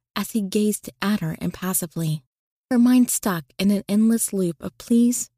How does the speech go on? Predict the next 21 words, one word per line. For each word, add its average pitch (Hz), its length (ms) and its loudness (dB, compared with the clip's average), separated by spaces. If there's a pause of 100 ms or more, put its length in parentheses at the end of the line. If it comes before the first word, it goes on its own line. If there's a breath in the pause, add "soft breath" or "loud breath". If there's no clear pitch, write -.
(140)
and 214 400 2
more. 175 500 0 (920)
"Where?" 277 640 0 (680)
she - 160 2
managed 214 480 4
to - 160 -6
ask. 185 480 -2 (680)
The 226 100 2
man 269 340 4
didn't 196 380 -2
answer, 165 560 -2 (400)
holding 240 320 2
her 226 200 0
gaze 202 420 -2
prisoner 175 580 -2
with - 160 -6
his 202 160 -2
blue 214 400 0
eyes. 175 540 -2 (880)
A 226 80 -6
finger 269 400 0